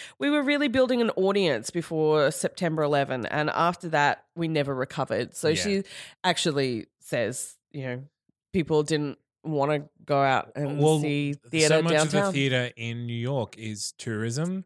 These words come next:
Speaker 1: Yeah.
Speaker 2: And when that has happened, then not only, it's not only the New Yorkers that are affected, it's everyone around there who was
Speaker 1: Yeah.
Speaker 2: going to them.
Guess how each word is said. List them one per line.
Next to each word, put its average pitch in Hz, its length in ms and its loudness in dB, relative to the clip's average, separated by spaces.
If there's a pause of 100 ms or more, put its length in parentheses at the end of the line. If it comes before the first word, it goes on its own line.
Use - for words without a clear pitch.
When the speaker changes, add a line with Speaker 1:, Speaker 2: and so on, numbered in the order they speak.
(140)
Speaker 1:
Yeah. 185 260 2
Speaker 2:
And 196 460 -8 (320)
when 95 500 -12 (360)
that 107 260 -8
has 113 280 -6
happened, 127 600 -4
then 104 340 -10 (380)
not 123 360 -4 (100)
only, 123 280 -4
it's 110 140 -4
not 127 140 -2
only 123 280 -4
the 101 140 -10
New 104 140 -10
Yorkers 113 440 -6
that 101 120 -6
are 95 120 -6
affected, 98 440 -10
it's 92 140 -10
everyone 98 760 -10 (380)
around 104 460 -4
there 98 240 -6
who 120 120 -4
was 127 140 -6
Speaker 1:
Yeah. 156 180 0
Speaker 2:
going 143 120 -4
to 92 100 -12
them. 87 320 -16